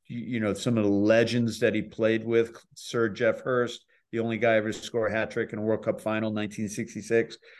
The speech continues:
Harry Redknapp, who's still a big announcer today in England, uh, played with Clyde. Um, Clyde played against Pele five times. Um,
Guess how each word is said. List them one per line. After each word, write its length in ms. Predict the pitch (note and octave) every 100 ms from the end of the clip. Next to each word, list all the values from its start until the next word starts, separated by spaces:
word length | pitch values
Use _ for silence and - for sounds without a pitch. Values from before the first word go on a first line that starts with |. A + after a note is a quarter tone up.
| - _
Harry 320 | A#2 A2+ A2+
Redknapp, 500 | A2 A2+ A2 A2+ A2+
who's 160 | G#2+ G2
still 280 | - A#2+ G#2+
a 40 |
big 260 | F#2+ A2+ G2+
announcer 460 | G#2+ A2 G#2 -
today 320 | G#2 A2 A2 A2
in 80 |
England, 540 | A2 A2 A2+ A2+ A2 - _ _ _
uh, 260 | G#2 G#2 G2+
played 340 | - B2 A#2
with 180 | G#2+ -
Clyde. 480 | B2 A2+ A2+ A2 - _ _ _
Um, 520 | A2+ G#2+ G#2 G2+ F#2+ -
Clyde 400 | - A2+ A#2 A2+
played 220 | - A#2 A#2
against 280 | A2+ A2
Pele 440 | - A2+ A2+ A2+ G#2+
five 460 | - G2 A2 G#2+
times. 680 | - G#2 A2+ A2+ A2+ G#2+ - _ _ _ -
Um, 640 | G#2+ G#2 G#2 G2+ F#2